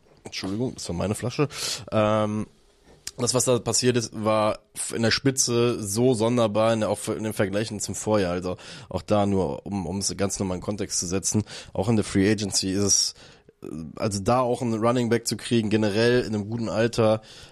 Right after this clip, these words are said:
ähm, der auch im Nachgang dann noch Leistung zeigt, ist unfassbar schwierig. Zwei-, zweitausendzweiundzwanzig,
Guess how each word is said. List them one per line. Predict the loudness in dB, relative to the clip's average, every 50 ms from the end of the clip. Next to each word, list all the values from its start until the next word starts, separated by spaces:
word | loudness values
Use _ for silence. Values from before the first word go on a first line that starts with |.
| -6
ähm, | 0 2 4 4 4 4 2 0 0 -2 -4 -6
der | -8 -2 0 2 4 4 4 2
auch | 2 0
im | 0 0
Nachgang | 0 0 0 0 0 0 0 2
dann | 2 0
noch | 0 0
Leistung | 2 2 2 2 0 -2 -4
zeigt, | -2 -2 -2 -2 -2
ist | -4
unfassbar | -4 -2 0 -2 -2 -2 -2 -4
schwierig. | -4 -2 -2 -2 0 0 0 -2 -2 -6 -10 -8 -4
Zwei-, | -2 0 0 0 -2 -4
zweitausendzweiundzwanzig, | -4 -2 -2 -2 -2 -2 -4 -4 -4 -2 -4 -4 -4 -4 -4 -4 -2 -4 -4 -4 -8